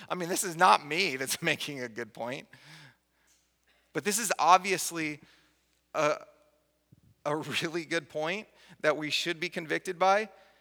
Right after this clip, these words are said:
So how this time do I not get to Monday morning and life takes over and I forget about those things and then gradually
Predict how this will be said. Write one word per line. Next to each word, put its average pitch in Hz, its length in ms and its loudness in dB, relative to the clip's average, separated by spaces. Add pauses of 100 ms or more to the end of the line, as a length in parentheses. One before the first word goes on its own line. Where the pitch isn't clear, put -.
(180)
So - 160 -2
how 185 400 4
this 175 260 -2
time 190 360 -2 (260)
do 151 80 0
I 151 120 6
not 160 440 0
get 160 200 -2
to 165 80 -6
Monday 156 340 4
morning 175 460 0
and 135 140 -2
life 131 280 6
takes - 260 -4
over 156 220 0
and 147 80 -2
I 120 60 0
forget 131 340 -6
about 127 540 2
those 135 220 -6
things 135 440 -8
and 123 220 -10
then 120 140 -8
gradually 123 720 -2